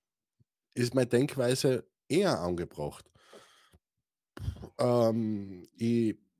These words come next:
red privat vielleicht nicht so gern, aber ich red beruflich sau gern. Ähm, folgedessen sind Workshops, Vorträge, äh, und, und,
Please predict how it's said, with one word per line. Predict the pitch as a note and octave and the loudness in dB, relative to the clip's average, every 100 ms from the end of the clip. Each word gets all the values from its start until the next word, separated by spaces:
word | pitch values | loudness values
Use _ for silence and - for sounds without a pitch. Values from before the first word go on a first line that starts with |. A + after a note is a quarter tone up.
| _ _ _ _ _ _ _ _ _ _ _ _ _ _ _ _ _ _ | _ _ _ _ _ _ _ _ _ _ _ _ _ _ _ _ _ _
red | G2+ F#2 A2+ D3+ - | -10 0 2 2 -2
privat | - G2+ F2 B2+ - | 0 2 2 0 -2
vielleicht | - C#3 D#3 D#3+ - | -4 -4 -2 -4 -4
nicht | D3+ | -6
so | - D3+ | -4 -6
gern, | C3 B2+ - | -4 -4 -2
aber | D3 B2 | -2 -4
ich | A#2 | -4
red | B2+ - | -4 -6
beruflich | B2+ B2+ A3+ - G2 - | -4 -2 -2 -2 -4 -4
sau | - D2+ D#2+ | -4 -4 -4
gern. | D2+ D2 D2+ C2 _ _ _ _ _ _ _ _ | -6 -4 -6 -8 _ _ _ _ _ _ _ _
Ähm, | F#2+ F#2+ F#2+ G2 G2 F#2+ F2+ - - | 2 4 4 2 0 -2 -4 -8 -6
folgedessen | - G#2 F#2+ G#2+ A2 A2+ | 0 0 2 2 2 0
sind | A#2 G2+ G2+ - | 2 2 0 -4
Workshops, | D#2+ F#2+ A#2 - C#3+ C3+ - | 0 0 0 -2 -2 -2 -8
Vorträge, | - - G2 A#2 - C3 C3 C3+ C3 C3 C3 B2 - - | -6 -2 -2 -2 -2 -2 0 0 2 2 2 -2 -6 -6
äh, | A2+ A#2 A#2 A#2 A#2+ _ _ _ _ _ _ _ - | -2 0 0 -2 -4 _ _ _ _ _ _ _ -2
und, | A2 - | 0 2
und, | G#2 G2+ F#2+ - | 0 -2 -6 -18